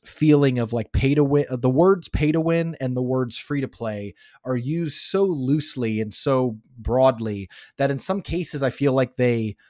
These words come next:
cease to have meaning. Like, free to play as a, a, a player, like, "Oh, I'm a free to play player. I did this free to play."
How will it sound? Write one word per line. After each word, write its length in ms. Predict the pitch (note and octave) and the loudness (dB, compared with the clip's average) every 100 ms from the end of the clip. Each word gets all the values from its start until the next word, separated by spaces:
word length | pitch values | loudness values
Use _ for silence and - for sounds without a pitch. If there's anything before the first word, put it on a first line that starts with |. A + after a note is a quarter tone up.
| _ | _
cease 300 | - F3 D3 | -4 -2 0
to 80 | C#3 | 2
have 220 | C3+ A2+ | 2 2
meaning. 440 | A#2 C3+ D3+ F3+ F3+ _ _ _ _ C3+ | 2 2 2 -2 -8 _ _ _ _ 0
Like, 320 | C3+ B2+ - _ _ _ _ _ _ _ _ | 0 0 -8 _ _ _ _ _ _ _ _
free 300 | - A3 A#3 | -6 -2 0
to 80 | |
play 460 | - - B2 A#2 A#2+ | 0 2 2 2 0
as 240 | C3+ C3 | 0 0
a, 120 | B2+ B2+ | 0 0
a, 180 | B2+ B2 | -2 -2
a 60 | |
player, 340 | - D3+ C3 A2+ | -2 2 4 4
like, 160 | G#2+ | 2
"Oh, 100 | C3 | 4
I'm 160 | B2+ A#2+ | 4 4
a 40 | |
free 200 | - C3 | 0 0
to 60 | A#2+ | 0
play 220 | - G2+ | -2 -4
player. 340 | - G#2 G2+ G#2 | -4 -4 -2 -2
I 80 | |
did 220 | G#2+ A2 G#2 | -2 -6 -8
this 120 | - | -10
free 220 | - C3 | -6 -6
to 80 | A2+ | -6
play." 400 | - G2+ F#2+ | -6 -8 -8